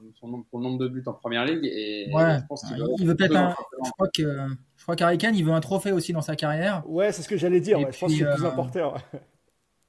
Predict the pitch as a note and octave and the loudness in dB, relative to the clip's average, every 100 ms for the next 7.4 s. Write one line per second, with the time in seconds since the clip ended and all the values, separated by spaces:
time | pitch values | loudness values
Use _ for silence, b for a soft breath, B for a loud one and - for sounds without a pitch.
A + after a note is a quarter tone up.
0 | _ _ _ _ B2 D#3+ A3 F3+ B2+ B2 | _ _ _ _ 2 4 6 6 6 6
1 | B2 B2 C3 B2+ C3 - D#3+ D#3 E3 F#3 | 4 4 2 0 -2 -2 -2 2 2 2
2 | F#3 D3+ C#3+ C#3+ F#3 D#3+ C3+ C#3 D#3+ E3 | 2 2 2 2 2 2 0 0 -2 -4
3 | B2+ - C3+ C3+ B2+ C#3+ B2 - B2+ C3+ | -8 -6 -4 -4 -4 -4 -4 -6 -10 -6
4 | D#3 D#3+ C3 A#2+ - A#2+ B2+ A#2+ C#3 - | -4 -4 -8 -14 -8 -6 -6 -6 -8 -10
5 | _ _ G#2+ G#2+ A2 A2+ A#2 A#2+ A#2+ G#2+ | _ _ -16 -12 -8 -8 -6 -6 -6 -10
6 | _ _ _ _ _ _ _ _ _ _ | _ _ _ _ _ _ _ _ _ _
7 | A#2 A#2 C#3+ | -10 -4 -2